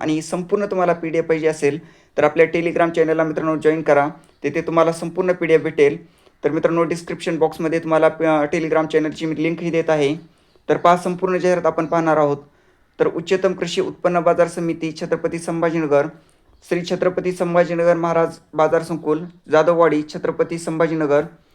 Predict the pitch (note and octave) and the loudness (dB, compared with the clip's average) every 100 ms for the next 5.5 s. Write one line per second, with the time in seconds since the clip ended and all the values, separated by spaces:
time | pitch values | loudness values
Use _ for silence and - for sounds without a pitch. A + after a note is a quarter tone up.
0 | _ _ _ - D3 E3+ F#3 F3+ F#3 F3 | _ _ _ -4 -2 0 0 2 4 4
1 | F3 F#3 F3 - E3+ F3 E3+ E3+ E3 E3 | 2 -4 -8 -8 -8 -2 0 2 0 0
2 | E3 D#3+ D#3+ D#3+ E3 D#3+ E3 D#3 D#3 D3+ | 2 2 0 -2 -2 -6 -2 2 4 4
3 | D3+ D3+ D#3+ D#3+ E3+ E3+ D#3 D#3 D#3 D#3+ | 2 -2 -8 -6 -4 -4 -2 0 0 -2
4 | E3 D3+ D#3 D#3 D3+ D3+ D3 D#3 - D#3+ | -4 -6 -2 0 0 0 -4 -4 -4 -4
5 | D#3 D#3 C#3 C#3 | -2 -4 -2 -4